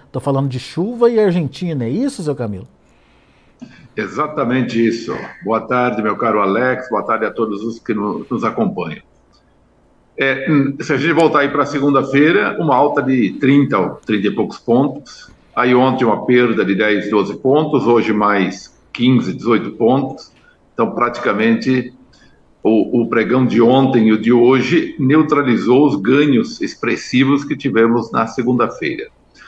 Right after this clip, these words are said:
Speaker 2: Agora, essas perdas estão muito ligadas a isso que você comentou.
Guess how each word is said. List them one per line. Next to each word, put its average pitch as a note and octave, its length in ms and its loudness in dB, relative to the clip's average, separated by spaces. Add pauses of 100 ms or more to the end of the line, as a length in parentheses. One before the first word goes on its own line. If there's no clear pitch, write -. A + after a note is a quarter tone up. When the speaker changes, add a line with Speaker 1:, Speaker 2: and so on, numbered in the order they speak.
(160)
Speaker 2:
Agora, D3 720 0 (260)
essas - 460 -4
perdas C3 720 2
estão C3+ 240 -2
muito C3 260 0
ligadas B2+ 460 -2
a B2+ 80 0
isso - 200 -8
que - 80 -10
você C3+ 280 -4
comentou. D3 760 -2